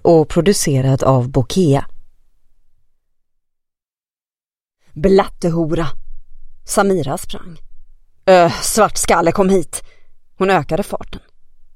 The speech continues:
"Kom hit, sa jag." Var det mjölksyra hon kände i låren? "Nej, inte ännu, snälla. Låt mig komma undan." "Vi tar henne." Panik exploderade i Samiras bröst.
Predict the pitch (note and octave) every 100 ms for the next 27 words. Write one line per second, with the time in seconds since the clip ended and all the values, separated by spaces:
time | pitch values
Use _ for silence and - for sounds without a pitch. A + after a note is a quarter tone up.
0 | - A2+ G#3+ A#3+ - G3 D#3+ C#3 - -
1 | - - - - - - _ E3+ F#3+ G3
2 | G#3+ D3 - G#3+ A#3 A#3+ A3 - G#3 -
3 | F3+ F3+ - - F3+ - - - F#3 F3+
4 | F3 - - A3+ F#3+ D#3+ D#3+ C#3+ C#3+ -
5 | - F#3 C#3+ D3 - - - - F#3+ G3+
6 | F#3+ F3 E3+ - F3+ F3 G3 B2+ B2 -
7 | - - - - - - - - F#3 G3
8 | E3+ D#3+ D3 - - - - - - -
9 | - G3 F3 E3+ F#3 - - G#3+ D#3 C#3
10 | C3+ C#3+ - F3 F#3 A#2 - - G#2 -